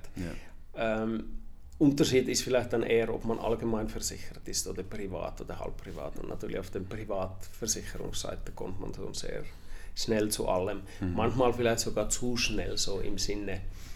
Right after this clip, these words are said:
Speaker 2: wenn man würde ein bisschen warten, würden sich viele Sachen auch
Speaker 1: Ja.
Speaker 2: so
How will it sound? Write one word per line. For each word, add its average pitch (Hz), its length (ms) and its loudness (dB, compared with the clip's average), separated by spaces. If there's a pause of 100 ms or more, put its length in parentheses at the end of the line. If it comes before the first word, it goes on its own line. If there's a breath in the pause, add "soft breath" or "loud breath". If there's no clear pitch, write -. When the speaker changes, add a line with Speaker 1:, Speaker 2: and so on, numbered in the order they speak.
(180 soft breath)
Speaker 2:
wenn 101 120 0
man 101 140 -2
würde 95 160 -2
ein 95 100 -6
bisschen 98 340 -2
warten, 85 480 -2
würden 90 280 -2
sich - 180 -4
viele - 240 2
Sachen - 380 -2
auch - 160 -2 (720)
Speaker 1:
Ja. 85 260 8
Speaker 2:
so 95 240 2